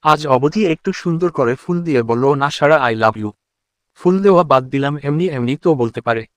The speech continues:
আজ অবধি তাও বলল না। মনে হয় এই বাক্যে অ্যালার্জি আছে।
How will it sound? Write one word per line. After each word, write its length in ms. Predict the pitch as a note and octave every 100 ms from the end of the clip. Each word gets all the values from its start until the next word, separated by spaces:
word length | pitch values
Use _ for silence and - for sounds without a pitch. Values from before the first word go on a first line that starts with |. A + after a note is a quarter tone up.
| _ _ -
আজ 260 | D3+ D3
অবধি 360 | B2+ B2 D3 F#3+
তাও 260 | F#3+ F#3+
বলল 280 | D#3+ C3+ C3+
না। 180 | B2 G#2 _ _ -
মনে 320 | C#3+ D3 E3+
হয় 240 | F#3+ G#3+ G#3
এই 160 | C3+ C#3+
বাক্যে 360 | D#3+ - F#3+ G3
অ্যালার্জি 400 | B2+ B2 B2 B2+
আছে। 240 | - -